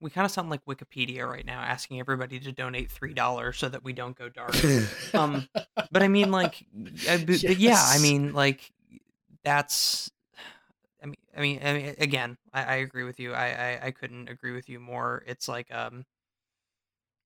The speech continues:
Speaker 1: it, it, <sighs> it's, isn't it every sports fan's dream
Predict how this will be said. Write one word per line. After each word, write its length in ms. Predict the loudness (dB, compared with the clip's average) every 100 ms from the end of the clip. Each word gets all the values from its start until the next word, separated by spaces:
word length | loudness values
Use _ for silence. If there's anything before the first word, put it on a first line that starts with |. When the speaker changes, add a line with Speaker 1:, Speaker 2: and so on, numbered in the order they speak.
| _
Speaker 1:
it, 340 | -8 -6 -8 -10
it, 100 | -20 -20 -20 -20 _ -20
<sighs> 240 | -14 -10 -8
it's, 300 | -4 -4 -6 _ _ -2
isn't 220 | 4 6
it 140 | 6
every 280 | 2 0 0
sports 420 | -2 -2 -2 -2
fan's 380 | -4 -4 -4 -4
dream 560 | -4 -6 -4 -4 -6